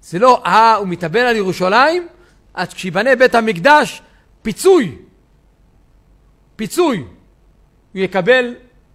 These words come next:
לשמוח עם ירושלים. בכלל, בכלל לא. כל העניינים הרוחניים נבנים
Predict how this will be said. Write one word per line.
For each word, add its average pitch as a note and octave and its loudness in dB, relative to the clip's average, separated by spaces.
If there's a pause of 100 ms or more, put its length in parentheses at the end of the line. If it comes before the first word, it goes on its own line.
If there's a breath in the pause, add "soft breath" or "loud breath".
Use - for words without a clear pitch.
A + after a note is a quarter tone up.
(240)
לשמוח G#3+ -4
עם F#3+ -6
ירושלים. F3 -6 (240)
בכלל, A#3+ -2
בכלל F3+ 0
לא. D3 -2 (3000)
כל D4 -6 (140)
העניינים G#3+ -12
הרוחניים F3 -12 (1600)
נבנים G3+ -4